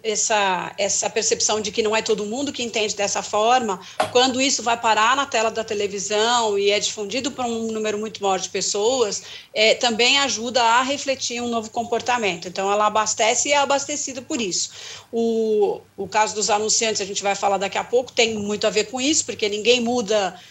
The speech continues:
simplesmente porque acha ou percebe que o público quer, mas assim, esses programas vivem basicamente de um, de um, um cofre de patrocínios, né? São abastecidos pelo patrocínio de marcas fortes,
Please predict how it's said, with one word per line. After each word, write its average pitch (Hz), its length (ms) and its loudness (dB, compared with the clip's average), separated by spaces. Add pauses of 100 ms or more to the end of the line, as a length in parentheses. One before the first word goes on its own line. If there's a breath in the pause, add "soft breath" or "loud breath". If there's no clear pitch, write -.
(120 loud breath)
simplesmente 214 680 -4
porque 220 300 0
acha 208 440 2 (100)
ou 214 120 -4
percebe 202 420 -2
que 208 100 -10
o 196 60 -2
público 196 400 -4
quer, 233 240 2
mas 208 240 -2
assim, 196 320 -2 (480 loud breath)
esses - 160 0
programas 202 400 -2
vivem 226 480 0
basicamente 208 720 2
de 190 100 -10
um, 196 280 -4
de 170 180 -8
um, 185 400 -4 (300 loud breath)
um 202 120 -4
cofre 247 400 6
de 214 80 -2
patrocínios, 220 800 -2
né? 214 100 0
São 220 140 0
abastecidos 214 640 0
pelo 233 260 2
patrocínio 220 600 -2
de 208 320 -2
marcas 196 440 0
fortes, 247 540 2